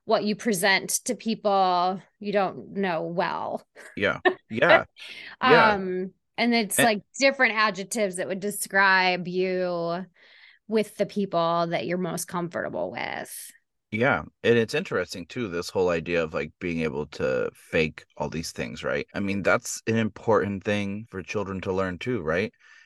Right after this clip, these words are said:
Speaker 2: How to really understand who people are and how to really understand when someone is truly a good person and how to tell when somebody is not, because all of these conversations are important things that the children should be learning about from us, right? Because we want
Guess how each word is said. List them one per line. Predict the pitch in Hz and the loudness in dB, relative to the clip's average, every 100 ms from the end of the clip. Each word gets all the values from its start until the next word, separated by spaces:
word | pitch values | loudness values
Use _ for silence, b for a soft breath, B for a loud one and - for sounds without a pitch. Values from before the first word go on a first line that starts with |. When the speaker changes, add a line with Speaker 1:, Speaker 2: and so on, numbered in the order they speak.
| b | b
Speaker 2:
How | 110 | 0
to | 101 95 | 2 2
really | 85 98 98 98 73 | 2 0 2 0 0
understand | 92 87 - - 92 92 | -2 -6 -6 -6 -4 -4
who | 92 95 | -6 -8
people | 98 87 80 | -6 -4 -2
are | 78 80 95 127 | 2 4 2 2
and | 92 92 | -6 -4
how | 92 | -2
to | 87 | -2
really | 80 92 90 | -2 -2 0
understand | 85 85 87 - 87 85 | -2 -4 -8 -8 -4 -4
when | 80 82 | -4 -4
someone | 80 78 82 80 | -4 -2 -2 -2
is | 76 73 - | -2 -6 -10
truly | - 95 85 85 | -8 -4 0 0
a | 80 | 0
good | 76 82 78 - | -2 -2 -2 -2
person | 85 82 - 101 107 123 | 0 0 0 -4 -4 -6
and | 92 87 | -4 -2
how | - 92 | 0 2
to | 80 | 0
tell | 80 - 85 78 | -2 -2 -2 0
when | 78 | -4
somebody | 80 85 78 78 73 60 | -6 -6 -6 -6 -6 -6
is | 78 - | -10 -8
not, | 65 50 - - | -8 -10 -14 -16
because | 85 87 80 | -8 -6 2
all | 85 | 4
of | 135 | 4
these | 131 120 | 0 -4
conversations | - 107 90 - 92 - 76 71 | -4 -2 -2 0 -2 -2 -6 -2
are | 71 | -2
important | 71 - - 76 78 | -2 -2 0 0 -4
things | - 53 - | -6 -8 -8
that | - | -8
the | - | -8
children | - 80 71 71 67 | -6 -6 -4 -8 -10
should | - 123 120 | -6 -6 -2
be | 135 135 139 131 | -2 0 0 -2
learning | 107 117 170 151 | 2 4 4 0
about | 80 67 - | -2 -4 -6
from | - 67 | -10 -10
us, | 55 - 76 | -10 -10 -4
right? | 87 92 | -2 -2
Because | 95 98 87 82 | -6 -2 -2 -2
we | 98 | -6
want | 87 95 98 | -2 0 0